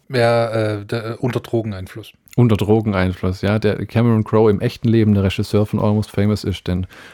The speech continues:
Speaker 2: Allman Brothers gefolgt und Greg Allman hat ihn irgendwann verdächtigt, fürs D E A zu arbeiten. Nach einem sehr langen und, äh, intimen Interview,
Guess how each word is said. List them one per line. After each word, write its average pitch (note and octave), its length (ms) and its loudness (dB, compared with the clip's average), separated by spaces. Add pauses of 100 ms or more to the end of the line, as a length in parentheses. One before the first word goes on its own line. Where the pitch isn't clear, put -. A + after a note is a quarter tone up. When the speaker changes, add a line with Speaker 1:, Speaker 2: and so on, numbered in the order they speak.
(120)
Speaker 2:
Allman C3+ 340 4
Brothers B2 340 2
gefolgt A#2 400 0
und G2 140 0
Greg A2+ 320 0
Allman G2+ 380 2
hat F#2+ 120 0
ihn F#2+ 100 0
irgendwann G2+ 360 0
verdächtigt, G2 560 -4
fürs - 220 -4
D G2+ 200 0
E G#2+ 140 2
A G#2+ 40 -2
zu - 180 -4
arbeiten. F2+ 680 0 (460)
Nach G#2 120 0
einem G#2 220 0
sehr G#2+ 260 2
langen A#2 320 4
und, G#2 240 0
äh, G2 140 0
intimen A2 500 2
Interview, A2 600 2